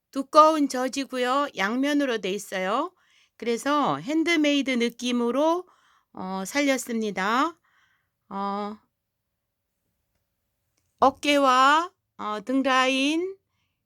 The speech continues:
그다음에 허리 옆 솔기는, 어, 양옆으로 한 번 더 끝에서 박아줬습니다. 그래서 그 울거나 왔다 갔다 안 하게 해줬고요. 어, 여기 앞에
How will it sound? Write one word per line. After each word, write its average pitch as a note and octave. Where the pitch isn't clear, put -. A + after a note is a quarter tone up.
그다음에 A3+
허리 C#4+
옆 B3+
솔기는, C4+
어, G3
양옆으로 C4+
한 C#4
번 C#4+
더 D4
끝에서 D#4+
박아줬습니다. G#3
그래서 A#3+
그 F#3+
울거나 C4+
왔다 A3+
갔다 A#3+
안 G#3+
하게 A#3
해줬고요. A#3
어, G#3
여기 C4
앞에 D4